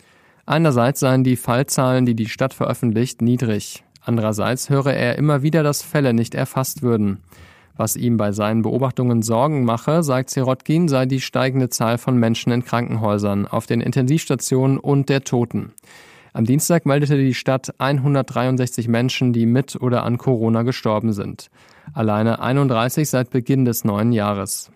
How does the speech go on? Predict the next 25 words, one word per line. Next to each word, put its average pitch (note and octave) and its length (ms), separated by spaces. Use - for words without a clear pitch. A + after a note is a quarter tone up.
Dass G#2 220
Pavel A2 320
Sirotkin B2 500
mit B2 140
seinen A2+ 240
Auswertungen, C3 720
mit B2+ 120
seinem C3 260
detaillierten C3 520
Blick C#3+ 240
auf C3+ 140
die C3 100
Düsseldorfer C3 460
Zahlen C3 440
eine A#2+ 220
Nische C#3+ 300
belegt, B2 460
zeigt D3 280
sich C3+ 220
an B2+ 140
den B2+ 180
Zugriffszahlen A#2+ 760
auf B2 120
seine A2 260
Seite. G#2+ 500